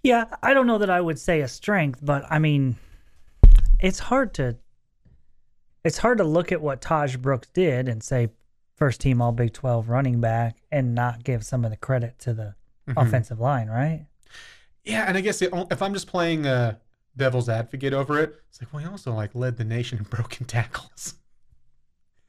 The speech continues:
Speaker 1: That's fair. That's
Speaker 2: But I, I agree.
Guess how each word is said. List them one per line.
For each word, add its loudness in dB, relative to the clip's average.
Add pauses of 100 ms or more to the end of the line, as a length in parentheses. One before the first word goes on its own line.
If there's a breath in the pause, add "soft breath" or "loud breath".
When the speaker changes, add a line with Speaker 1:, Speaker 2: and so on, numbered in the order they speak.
(300)
Speaker 1:
That's -6
fair. -4 (220 soft breath)
That's 4
Speaker 2:
But 2
I, 4
I 2
agree. 2